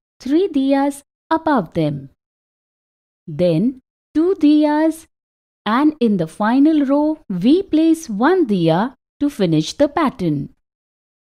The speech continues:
Great! Mummy, these two patterns are looking so good together. Yes, Winnie. Look, this is an increasing pattern moving upwards.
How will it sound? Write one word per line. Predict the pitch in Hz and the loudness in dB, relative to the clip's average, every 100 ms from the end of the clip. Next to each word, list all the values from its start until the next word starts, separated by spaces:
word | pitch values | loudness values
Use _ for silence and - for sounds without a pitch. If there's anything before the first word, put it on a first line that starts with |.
| _ | _
Great! | 226 285 349 269 - _ _ _ _ _ | -4 -2 0 -2 -6 _ _ _ _ _
Mummy, | 214 220 226 269 480 - _ _ _ _ _ | -4 -2 0 0 -2 -8 _ _ _ _ _
these | 185 220 320 453 - | -6 2 2 0 -4
two | - 320 311 | -6 -4 -2
patterns | 277 240 233 254 262 403 - _ - | 0 0 0 0 0 -2 -8 _ -4
are | 302 | 0
looking | 339 359 - 415 | 0 0 -2 -4
so | - 427 466 294 | -4 -2 -2 -2
good | 381 415 - | -4 -4 -4
together. | 294 226 247 226 214 196 180 180 _ _ _ _ _ _ _ _ _ _ _ _ _ - | -2 0 0 -2 -2 -4 -4 -10 _ _ _ _ _ _ _ _ _ _ _ _ _ -8
Yes, | 208 294 392 - | -2 0 -2 -4
Winnie. | 190 170 165 226 - _ _ _ _ _ | -4 0 0 -2 -6 _ _ _ _ _
Look, | 190 233 381 - _ _ | 0 0 0 -4 _ _
this | 311 403 - | -4 -2 -2
is | 185 165 - - _ _ | -2 -2 -6 -16 _ _
an | 240 247 | 0 4
increasing | 254 254 294 349 349 392 392 | 2 2 0 0 -2 -6 -2
pattern | 277 269 277 285 262 | -2 -2 0 0 2
moving | 226 254 285 302 - | 0 0 2 0 0
upwards. | 320 302 - 175 156 139 - | -4 -4 -2 0 0 -2 -10